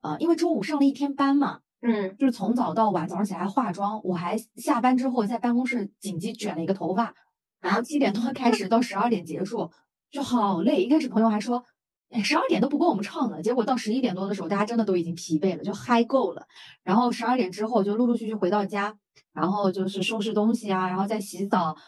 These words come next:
Speaker 1: 然后又再翻看照片、视频，就搞到两三点，然后躺在床上一时半会真的睡不着。就是人越，我现在发现我一，晚上一激动，我过了我该睡觉的那个点，
Speaker 2: 嗯。
Speaker 1: 我就睡不着了。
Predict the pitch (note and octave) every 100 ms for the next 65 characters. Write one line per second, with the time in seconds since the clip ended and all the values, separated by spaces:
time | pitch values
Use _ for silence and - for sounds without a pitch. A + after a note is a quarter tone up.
0 | - _ - A3 A#3+ A3 A3 B3 A#3 A#3
1 | A3 C4 A3 - A#3 - A#3+ G#3+ F#3+ -
2 | F#4+ - A3 G#3+ A3+ G#3+ - G#3 A#3+ G3+
3 | - - E3 G3 E3 C4 B3+ B3 F#3+ B3+
4 | A#3+ C4+ A#3 E3 E3+ - _ _ _ -
5 | - D#4+ E4 B3 A#3+ D4+ E4 - B3 F#4
6 | F#4 F4 F4+ F#4 C4+ G3+ B3 - G#3+ G#3+
7 | D4 D4 D#4 D4+ D4+ G3+ F3 - E4 C4+
8 | G3+ F3 - C4+ - D4 C4+ A#3+ B3+ C4
9 | F3 F3 G3+ D4 A3 G3 - F#3+